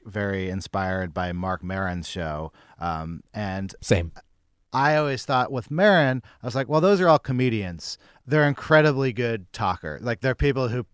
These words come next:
Speaker 1: talk professionally." What I've discovered with this show, with long form, is that people who write for a living and have to, like, articulate ideas and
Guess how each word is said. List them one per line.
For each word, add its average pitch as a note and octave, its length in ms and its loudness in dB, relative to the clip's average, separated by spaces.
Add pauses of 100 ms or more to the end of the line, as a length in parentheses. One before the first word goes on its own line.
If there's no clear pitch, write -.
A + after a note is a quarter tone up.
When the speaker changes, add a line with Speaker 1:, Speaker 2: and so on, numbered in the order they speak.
(180)
Speaker 1:
talk A#2+ 360 2
professionally." G2 880 -4 (240)
What D3 160 2
I've C3 80 2
discovered D#3+ 400 2
with C#3 140 0
this F#3 140 4
show, C#3 200 2
with B2+ 100 2
long D#3 220 4
form, B2+ 260 -2
is G#2 140 -4
that A2 220 -6 (480)
people C3 260 0
who A#2+ 120 -4
write C#3 320 4
for C3 180 -2
a A#2 60 2
living A2+ 460 -2
and G#2+ 100 -6
have A2+ 240 -4
to, A#2+ 100 -2
like, G#2+ 220 -6
articulate A#2 600 -2
ideas A2+ 720 -2
and G#2+ 180 -6